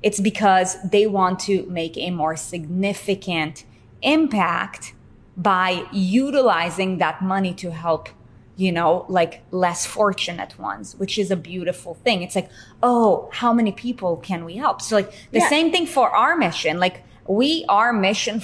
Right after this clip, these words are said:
Speaker 1: focused. We wanna help millions of people to transform their life through the same movement, nutrition, and lifestyle habits. So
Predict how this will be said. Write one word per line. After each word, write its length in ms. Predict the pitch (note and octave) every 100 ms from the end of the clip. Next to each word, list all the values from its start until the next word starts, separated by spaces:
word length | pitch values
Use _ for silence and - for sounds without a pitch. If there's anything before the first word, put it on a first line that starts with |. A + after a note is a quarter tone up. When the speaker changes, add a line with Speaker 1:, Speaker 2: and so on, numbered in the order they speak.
| -
Speaker 1:
focused. 540 | B3+ D#4 - F#3+ - G#3 F#3+
We 60 | B3 C#4+
wanna 360 | A#3 C4 A#3+
help 360 | F#3 F#3+ A3+ C4+ - - -
millions 540 | G3 G3+ A#3 C4 B3+ G#3+
of 180 | G3 -
people 440 | D4+ - D#3+ -
to 100 | -
transform 720 | - - F#3+ G3 F#3+ G#3 G3
their 180 | F#3 F3+
life 420 | E3+ D#3+ B3 - - - - -
through 200 | G#3 F#3+
the 140 | F#3+ -
same 240 | G3 F#3+ -
movement, 400 | F#3+ F#3 G3+ G3+
nutrition, 500 | F#3 - E3+ - E3+
and 120 | E3
lifestyle 480 | D#3+ C#3+ - F3 E3
habits. 400 | F3+ G3 - -
So 100 | -